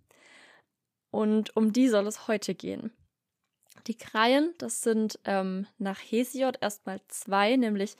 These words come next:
Pemphredo und Enyo. Abgesehen von Hesiods Überlieferungen erzählen die meisten Überlieferungen aber von drei Kreien. Also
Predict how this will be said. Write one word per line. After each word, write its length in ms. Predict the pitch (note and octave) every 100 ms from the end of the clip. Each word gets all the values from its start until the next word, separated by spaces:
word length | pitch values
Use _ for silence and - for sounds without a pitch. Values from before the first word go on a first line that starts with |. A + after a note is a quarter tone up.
| - - - _
Pemphredo 580 | - G#3+ A3 G#3+ G3 G3
und 280 | - G3 -
Enyo. 480 | F#3+ A3 B3+ C#4+ E4 _ _ _ _ _ _ _ _ _
Abgesehen 840 | - A#3+ - A#3+ G#3 A3+ A3 A3 A3+
von 640 | - A3+ G#3+ G3+ G3+ G3 -
Hesiods 920 | - - A3+ C4 C#4 C4+ C#4 - - - _ A#3
Überlieferungen 840 | A3+ A#3 B3 A#3 A3+ A3 G#3+ G#3+ _ _ _ _ _ -
erzählen 480 | G#3 - A3+ G#3+ G#3
die 140 | G3+
meisten 500 | G3 G3+ C4+ - B3+
Überlieferungen 800 | A3+ A3+ A3 G#3+ G#3+ G3+ G3+ G3+
aber 260 | G3+ F#3+ G3
von 460 | - - F#3+ F#3+ -
drei 480 | - - F#3+ F#3 A3+
Kreien. 580 | A#3 - B3+ C4 D4 E4+ -
Also 360 | G#3 F#3+ F#3+